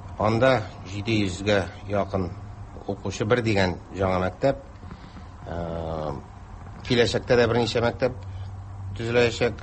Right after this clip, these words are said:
яңа мәктәпләр. Чөнки, ә, минем инде,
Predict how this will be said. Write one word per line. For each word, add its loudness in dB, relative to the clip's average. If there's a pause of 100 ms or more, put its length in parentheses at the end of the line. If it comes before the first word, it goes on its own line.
(200)
яңа 4
мәктәпләр. 2 (1200)
Чөнки, 0
ә, -8 (1300)
минем 2
инде, 2